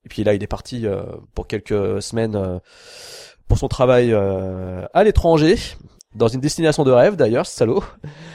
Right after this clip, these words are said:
Donc, euh, donc il est pas parmi nous, donc c'est pour ça que, euh, on s'est dit avec Thibaut, bah, on va faire un des plats, euh,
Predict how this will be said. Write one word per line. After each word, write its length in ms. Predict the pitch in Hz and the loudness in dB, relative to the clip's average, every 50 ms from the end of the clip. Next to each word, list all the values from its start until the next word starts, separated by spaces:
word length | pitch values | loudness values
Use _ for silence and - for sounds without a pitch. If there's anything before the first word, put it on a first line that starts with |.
| 147 - - | -20 -12 -4
Donc, 260 | - 120 123 - - | -2 -2 0 2 2
euh, 800 | 117 110 107 104 101 101 101 98 95 95 90 76 71 80 78 76 | 4 4 6 4 4 4 2 2 2 0 0 0 -2 -2 -2 0
donc 220 | 107 113 113 - | 0 -2 -2 -2
il 80 | 117 107 | -2 -2
est 40 | - | 0
pas 120 | - 135 | 2 2
parmi 240 | - 135 127 120 120 | 2 2 0 0 0
nous, 160 | 139 165 180 | 0 0 2
donc 160 | 147 117 104 | 0 0 -2
c'est 100 | - 113 | -4 -6
pour 160 | - - - | -6 -6 -6
ça 160 | - - 131 131 | -4 -4 -4 -2
que, 140 | - 127 | -2 -2
euh, 240 | 113 107 104 104 101 101 | 0 0 0 0 0 -2
on 200 | 101 101 101 101 | -2 -2 -4 -6
s'est 120 | - - | -6 -4
dit 60 | 107 120 | -4 -4
avec 80 | 113 | -2
Thibaut, 240 | - - 104 120 127 | -2 -2 0 0 0
bah, 80 | 107 101 | 2 2
on 80 | 98 | 0
va 60 | 98 | 0
faire 180 | 101 - 110 101 | 0 0 -2 -2
un 60 | 95 | -2
des 100 | 98 95 | -4 -4
plats, 300 | - 107 110 107 107 107 104 | -2 0 0 0 0 0 -2
euh, 240 | 98 98 98 101 | -4 -6 -8 -12